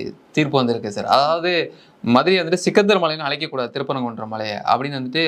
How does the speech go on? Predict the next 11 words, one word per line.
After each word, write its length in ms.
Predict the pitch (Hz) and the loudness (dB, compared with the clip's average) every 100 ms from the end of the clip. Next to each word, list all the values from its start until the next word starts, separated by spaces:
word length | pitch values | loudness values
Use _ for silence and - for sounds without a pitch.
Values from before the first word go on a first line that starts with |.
| 135 107 | 2 2
அதுக்கு 280 | 135 147 | 0 0
வந்துட்டு 220 | 147 131 131 | -4 -6 -4
தீர்ப்பு 220 | 135 131 | -4 -2
கொடுத்துருக்காங்க. 400 | 120 120 156 160 | -2 0 2 2
அதே 100 | 170 | 2
போல 180 | 160 147 113 | 2 2 4
ஆடு 220 | 156 208 202 | 4 2 -2
கோழி 180 | 156 | -8
வந்துட்டு 220 | 139 143 131 | -8 -6 -4
பலியிடக்கூடாது 640 | 127 131 120 113 104 110 - - | -4 -8 -10 -10 -8 -10 -8 0
அப்படின்ற 440 | 120 143 151 143 | 0 0 -6 -4